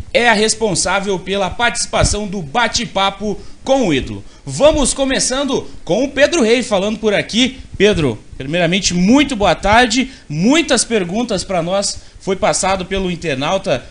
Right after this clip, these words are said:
o torcedor apaixonado pelo futsal brasileiro, e eles querem saber como, onde, quando, como começou a sua carreira pro futsal brasileiro, pro futsal, e hoje você na Liga Nacional de Futsal.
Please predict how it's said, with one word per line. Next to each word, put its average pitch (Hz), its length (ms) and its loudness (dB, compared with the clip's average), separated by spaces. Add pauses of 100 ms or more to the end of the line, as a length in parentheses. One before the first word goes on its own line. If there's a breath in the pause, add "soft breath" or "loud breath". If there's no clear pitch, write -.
(100)
o 143 80 -8
torcedor 214 640 -2
apaixonado 170 460 -2
pelo 175 180 -4
futsal 190 360 2
brasileiro, 214 440 0
e - 20 -2
eles 311 180 -2
querem 330 220 0
saber 220 480 -2 (220 soft breath)
como, 247 560 4
onde, 220 360 2
quando, 226 560 0 (200 loud breath)
como 320 260 2
começou 269 600 0
a 214 60 4
sua 226 240 2
carreira 208 480 2 (200 soft breath)
pro 185 100 -2
futsal 180 340 2
brasileiro, 170 600 2
pro 160 120 -6
futsal, 180 380 0
e 285 80 2
hoje 214 220 2
você 208 220 -6
na 196 120 -2
Liga 175 200 -2
Nacional 165 320 0
de - 80 -6
Futsal. 104 360 -4